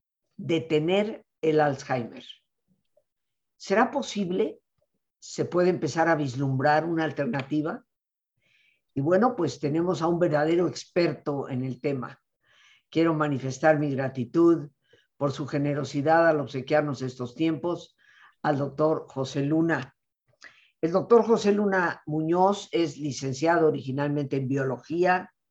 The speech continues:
doctor en ciencias biológicas y de la salud.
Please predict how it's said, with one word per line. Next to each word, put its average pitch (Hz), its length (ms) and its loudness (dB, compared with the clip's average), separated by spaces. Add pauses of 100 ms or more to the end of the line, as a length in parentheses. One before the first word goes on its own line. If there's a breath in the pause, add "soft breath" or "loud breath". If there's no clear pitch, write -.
(560 soft breath)
doctor 196 840 4
en 147 140 -2
ciencias 139 480 -2
biológicas 160 1160 -2
y 143 120 0
de 143 120 0
la 131 120 -2
salud. 175 580 0